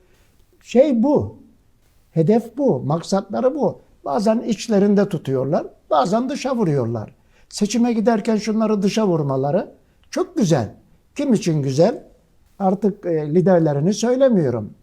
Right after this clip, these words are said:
İYİ Parti'ye oy verecekler için önemli.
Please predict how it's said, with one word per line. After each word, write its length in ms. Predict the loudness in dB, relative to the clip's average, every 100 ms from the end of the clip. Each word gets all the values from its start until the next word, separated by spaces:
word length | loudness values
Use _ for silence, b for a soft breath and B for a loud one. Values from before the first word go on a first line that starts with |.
| 0
İYİ 220 | 0 0
Parti'ye 400 | -2 -4 -2 -2
oy 280 | 2 2 2
verecekler 520 | 2 2 0 0 -2
için 440 | -2 -4 -6 -6 -6
önemli. 520 | -4 -2 -2 -4 -8